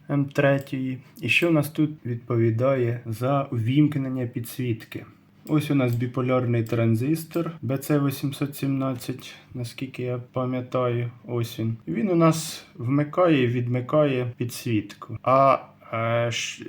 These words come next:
базою його управляє вивід процесора під номером одинадцять Serial Clock. Тут таки написано: "Light, підсвітка". І що було в процесі виявлено? Що коли прилад завантажується,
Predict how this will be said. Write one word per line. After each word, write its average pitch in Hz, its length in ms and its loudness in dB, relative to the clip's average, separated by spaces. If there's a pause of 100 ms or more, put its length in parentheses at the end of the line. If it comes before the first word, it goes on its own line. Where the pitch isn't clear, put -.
(100)
базою 123 640 4
його 120 260 2
управляє 110 1120 0 (240)
вивід 151 540 -2
процесора 120 720 -2
під 107 180 -4
номером 113 560 0
одинадцять 110 720 -2
Serial 113 600 0
Clock. 107 520 -2 (120)
Тут - 160 -12
таки 147 200 2
написано: 110 580 0
"Light, 113 300 4
підсвітка". - 540 -4
І 107 40 -8
що 220 200 0
було 156 340 4
в - 100 -10
процесі 131 580 0
виявлено? 104 640 -2 (640)
Що - 160 -6
коли 180 240 4
прилад 135 640 2
завантажується, 117 1160 0